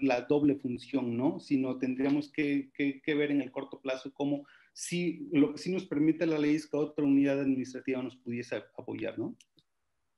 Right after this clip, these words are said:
Sí, esa sería mi, la, la, la, la,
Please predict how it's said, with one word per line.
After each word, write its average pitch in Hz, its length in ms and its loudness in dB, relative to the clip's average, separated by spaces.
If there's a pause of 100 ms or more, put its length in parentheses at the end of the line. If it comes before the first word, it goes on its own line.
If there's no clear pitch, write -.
(580)
Sí, - 300 -8 (100)
esa 170 260 2
sería 143 300 2
mi, 131 300 4 (200)
la, 117 340 -4
la, 117 280 -6
la, 117 200 -10
la, - 200 -20